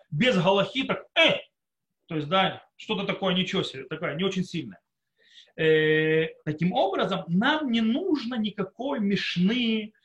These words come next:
э, в трактате Келим, то есть, да, по поводу всевозможных законов, которые в земле Израиля, или всевозможных законов, связанных с заселением Израиля, земли Израиля, или мнение Рамбама, что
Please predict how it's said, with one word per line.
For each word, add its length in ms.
э, 280
в 100
трактате 400
Келим, 720
то 100
есть, 160
да, 200
по 100
поводу 720
всевозможных 500
законов, 560
которые 240
в 40
земле 180
Израиля, 640
или 160
всевозможных 560
законов, 480
связанных 520
с 40
заселением 500
Израиля, 440
земли 260
Израиля, 480
или 400
мнение 420
Рамбама, 560
что 360